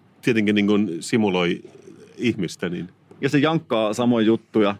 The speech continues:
Speaker 2: Tykkää hengalla merirosvojen kanssa, jotka ei ole ehkä mun mielestä enää post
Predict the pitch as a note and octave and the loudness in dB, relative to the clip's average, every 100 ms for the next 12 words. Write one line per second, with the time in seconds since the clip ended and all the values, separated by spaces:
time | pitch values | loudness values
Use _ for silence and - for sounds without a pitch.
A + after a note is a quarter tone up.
0 | - - - - - - C#3 B2+ A#2+ B2 | -12 -20 -20 -20 -20 -6 -4 -2 0 2
1 | A2+ G#2+ A2+ A#2 A2 - G#2 G2+ G2+ G2+ | 2 2 2 2 0 0 -2 0 -2 -4
2 | - G#2+ - - - A#2+ A#2 A#2 B2 A#2 | -6 -8 -4 -6 -2 0 0 -2 -2 0
3 | A#2 A2 A#2 A2+ A2 - _ - - C3+ | 0 0 0 0 0 -4 _ -20 -8 -4
4 | C3 | -4